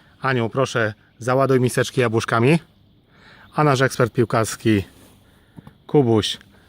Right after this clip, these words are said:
zwany Gmochem na czas Euro dwa tysiące szesnaście we Francji,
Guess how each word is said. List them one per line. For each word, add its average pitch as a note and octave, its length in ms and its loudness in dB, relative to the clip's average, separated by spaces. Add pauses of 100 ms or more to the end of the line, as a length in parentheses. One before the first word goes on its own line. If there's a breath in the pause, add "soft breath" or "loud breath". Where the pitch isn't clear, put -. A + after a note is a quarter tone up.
(120)
zwany A2 360 0
Gmochem C3+ 420 2
na C3 100 2
czas C3 300 -2 (400 loud breath)
Euro C3 240 4
dwa B2 160 0
tysiące C3 420 0
szesnaście B2+ 460 -4
we B2 80 2
Francji, B2+ 460 0